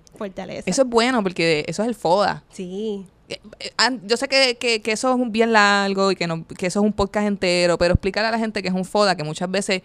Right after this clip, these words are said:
Speaker 2: lo han escuchado o no saben lo que es y hay que hacerlo.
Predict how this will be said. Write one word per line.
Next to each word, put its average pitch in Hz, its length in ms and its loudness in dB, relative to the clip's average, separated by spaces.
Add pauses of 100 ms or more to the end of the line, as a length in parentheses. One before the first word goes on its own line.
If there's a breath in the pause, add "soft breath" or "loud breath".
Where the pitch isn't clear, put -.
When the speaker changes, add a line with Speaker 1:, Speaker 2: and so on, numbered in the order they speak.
(160 soft breath)
Speaker 2:
lo 196 240 2
han 202 100 0
escuchado 277 560 -2
o 180 120 0
no 170 120 -4
saben 226 280 -6
lo 240 120 -6
que 247 200 -6
es 196 60 -10
y 175 140 -4
hay 147 100 -2
que - 100 -4
hacerlo. - 400 -10